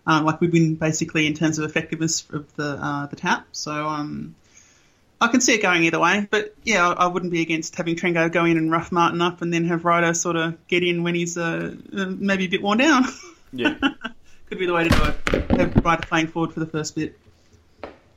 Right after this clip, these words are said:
Speaker 2: Yeah,
Speaker 1: You
Speaker 2: I
Speaker 1: done
Speaker 2: think
Speaker 1: dropping
Speaker 2: we'll, we'll
Speaker 1: things
Speaker 2: have
Speaker 1: there,
Speaker 2: the
Speaker 1: Macca?
Speaker 2: Yeah, um, my son's, uh, crash helmet just came crashing down <laughs> on top of the
Speaker 1: Aw.
Speaker 2: microphone, so that's good.
Speaker 1: Okay.
Speaker 2: Balancing on a Lego block, so there you go.
Speaker 1: <laughs>
Speaker 2: Um, I think the advantage that we will have is that,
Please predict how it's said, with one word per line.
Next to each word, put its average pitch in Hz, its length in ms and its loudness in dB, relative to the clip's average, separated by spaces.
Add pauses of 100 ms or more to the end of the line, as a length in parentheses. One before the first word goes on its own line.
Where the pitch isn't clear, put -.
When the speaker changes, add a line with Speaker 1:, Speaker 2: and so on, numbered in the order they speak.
(400)
Speaker 2:
Yeah, 127 180 0
Speaker 1:
You - 40 4
Speaker 2:
I - 40 6
Speaker 1:
done 269 100 6
Speaker 2:
think 220 120 4
Speaker 1:
dropping 247 300 4
Speaker 2:
we'll, 165 100 6
we'll - 60 8
Speaker 1:
things - 40 4 (100)
Speaker 2:
have 240 80 4
Speaker 1:
there, 285 120 4
Speaker 2:
the 370 60 2
Speaker 1:
Macca? 143 1120 2
Speaker 2:
Yeah, 131 60 -4
um, 123 440 0
my 127 140 -2
son's, 127 400 2
uh, 117 100 0
crash - 380 0
helmet 123 320 -4
just 110 140 -10
came 110 200 -8
crashing 120 400 -4
down 107 280 -4
<laughs> 831 420 -10
on 233 80 0
top - 400 -2
of 147 120 -6
the - 60 -2
Speaker 1:
Aw. 208 320 6
Speaker 2:
microphone, 113 300 -4
so 120 140 -8
that's 117 140 -8
good. 113 180 -12 (580)
Speaker 1:
Okay. 190 120 -12
Speaker 2:
Balancing 117 440 -2
on 107 100 -2
a 104 80 0
Lego 104 320 -2
block, 95 300 -10
so 101 180 -10
there 98 140 -6
you 92 100 -6
go. - 100 -6
Speaker 1:
<laughs> - 120 -2 (400)
Speaker 2:
Um, 113 640 -6 (100)
I 147 60 0
think 180 260 -2
the 147 220 4
advantage 127 520 -2
that 117 160 -6
we 113 180 -2
will 117 180 -6
have 104 540 -6
is 104 260 -12
that, 101 240 -8